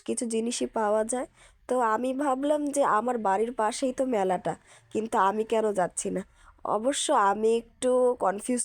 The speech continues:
ছিলাম যে আসলে কি মেলাতে ভালো কিছু বিক্রি করে কি না সেটার জন্য। আবার অনেকে দেখি যে মেলায় অনেক ভিড় হয় অনেক সময়, তো সেটা ভেবে আমার আর যাওয়া হয়নি। কিন্তু finally আমি চলে আসলাম, ভাবলাম যে একটু যেয়ে দেখি আসলে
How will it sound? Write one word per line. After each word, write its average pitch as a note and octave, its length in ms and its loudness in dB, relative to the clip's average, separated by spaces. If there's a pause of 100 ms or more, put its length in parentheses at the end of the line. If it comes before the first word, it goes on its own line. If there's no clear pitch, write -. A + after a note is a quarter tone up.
(120)
ছিলাম B3+ 280 0 (140)
যে A3+ 80 -2
আসলে G#3 400 -2
কি A#3+ 140 0
মেলাতে A3 260 -2 (120)
ভালো E3+ 160 -2 (100)
কিছু G#3+ 200 -6 (120)
বিক্রি A3 320 -4
করে G#3+ 240 -2
কি A#3+ 160 -4
না A#3+ 60 -2 (540)
সেটার G#3 380 0
জন্য। A3+ 200 0 (340)
আবার G3 260 0 (100)
অনেকে G3 260 -4
দেখি G#3 320 -2 (100)
যে G#3+ 60 0 (120)
মেলায় F#3 300 0 (120)
অনেক G#3 200 0 (120)
ভিড় G3+ 260 0
হয় G3+ 220 0
অনেক F#3 160 -4 (100)
সময়, G#3+ 280 -2 (380)
তো - 40 -2 (160)
সেটা A#3 320 0
ভেবে A#3+ 180 2 (100)
আমার A3 160 0
আর A3+ 120 0 (100)
যাওয়া F#3+ 280 2
হয়নি। A3+ 320 0 (420)
কিন্তু C4 400 -2 (180)
finally A3 460 0 (120)
আমি A3+ 120 -4 (120)
চলে G#3 220 0 (120)
আসলাম, B3+ 320 -4
ভাবলাম G#3 440 -2
যে G#3 60 -2
একটু A#3 140 -4 (100)
যেয়ে F3+ 260 0
দেখি G#3 200 -4 (180)
আসলে F#3 300 -4